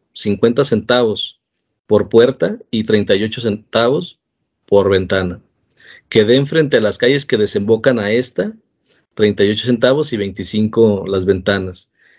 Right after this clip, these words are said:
Que den frente a las calles próximas a esta, o sea, a, referencia a la Plaza Mayor,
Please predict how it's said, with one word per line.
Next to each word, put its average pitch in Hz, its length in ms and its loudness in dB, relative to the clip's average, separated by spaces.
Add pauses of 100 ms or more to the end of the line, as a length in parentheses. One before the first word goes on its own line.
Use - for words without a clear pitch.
(280)
Que 110 140 2
den 120 200 4
frente 127 340 2
a - 20 2
las 104 160 0
calles 120 240 0
próximas 123 560 -2
a 98 100 -2
esta, 123 420 0
o - 80 -2
sea, 104 320 2
a, 104 100 -6
referencia 110 500 2
a - 20 0
la 101 100 -2
Plaza 110 220 0
Mayor, 113 380 -2